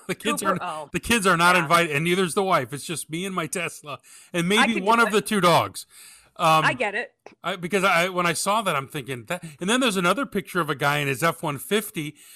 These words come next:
Speaker 1: plugging the house into the back of his truck 'cause he's got a plug on the back.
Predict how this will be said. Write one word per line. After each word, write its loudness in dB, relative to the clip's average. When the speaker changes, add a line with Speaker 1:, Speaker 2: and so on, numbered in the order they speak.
Speaker 1:
plugging 2
the 0
house 4
into -4
the -6
back -2
of -10
his -8
truck -6
'cause -6
he's -10
got 0
a -6
plug -8
on -6
the -14
back. -16